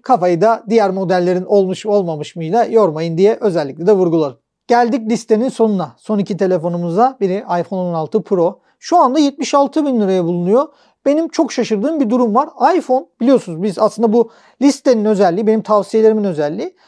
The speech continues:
fiyat takibi de yaparız. Yani her ay bu telefonun fiyatı ne oldu, arttı mı, çıktı mı onu da net bir şekilde gözlemlersiniz. Şu anda iPhone on altı Pro yetmiş altı bin liraya bulunuyor ve fiyatı hızlı bir şekilde düşmeye de devam ediyor.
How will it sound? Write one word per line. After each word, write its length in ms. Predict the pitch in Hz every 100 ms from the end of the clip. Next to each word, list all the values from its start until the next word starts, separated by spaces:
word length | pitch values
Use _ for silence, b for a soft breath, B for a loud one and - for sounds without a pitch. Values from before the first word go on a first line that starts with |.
| b
fiyat 300 | - 392 -
takibi 380 | 302 302 320 330
de 60 |
yaparız. 360 | 247 - 160 135
Yani 160 | 214 190
her 160 | 208 269
ay 180 | 233
bu 100 | 233
telefonun 400 | - 240 214 208
fiyatı 300 | 185 214 202
ne 60 | 220
oldu, 200 | 208 165
arttı 240 | 185 -
mı, 100 | 208
çıktı 260 | - - 285
mı 60 | 285
onu 160 | 233
da 60 | 277
net 220 | 277 -
bir 60 | 208
şekilde 280 | 202 208
gözlemlersiniz. 840 | 330 269 226 240 233 214 - 156 _ _ _ _ _
Şu 240 | - 359
anda 240 | 403 262 285
iPhone 180 | 294 370
on 140 | 359
altı 120 | 240
Pro 140 | 220 302
yetmiş 360 | 330 339 -
altı 280 | 392 339 339
bin 120 | 311
liraya 220 | 285 277
bulunuyor 320 | 240 185 147 151
ve 220 | 269 269 _ _ _ _ _ _
fiyatı 360 | - 262 285
hızlı 260 | 330 320 415
bir 40 |
şekilde 400 | - 247 240 320
düşmeye 340 | 311 - 269 294
de 100 | 254
devam 340 | 254 285 302
ediyor. 360 | 226 160 170